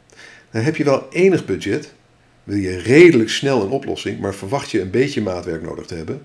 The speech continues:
nu en of in de toekomst? Dan is een standaard content management systeem, zoals bijvoorbeeld WordPress, waarschijnlijk de beste keuze. Eh,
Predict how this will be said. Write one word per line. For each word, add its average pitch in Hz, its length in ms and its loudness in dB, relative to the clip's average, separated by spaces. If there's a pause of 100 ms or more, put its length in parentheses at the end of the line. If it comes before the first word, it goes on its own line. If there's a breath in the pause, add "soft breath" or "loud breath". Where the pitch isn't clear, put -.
(140)
nu 98 420 -2
en 110 200 -2
of 110 180 -2
in 92 120 -12
de 85 80 -10
toekomst? 107 400 -8 (1400 soft breath)
Dan 151 360 2
is - 140 -12
een 80 80 -12
standaard 165 580 0
content 151 360 0
management 110 480 0
systeem, 95 420 -8
zoals - 180 -14
bijvoorbeeld 90 400 -10
WordPress, 95 580 -8 (340 soft breath)
waarschijnlijk 90 440 -6
de 85 80 -12
beste - 280 -10
keuze. 101 400 -2 (2750)
Eh, 113 240 -12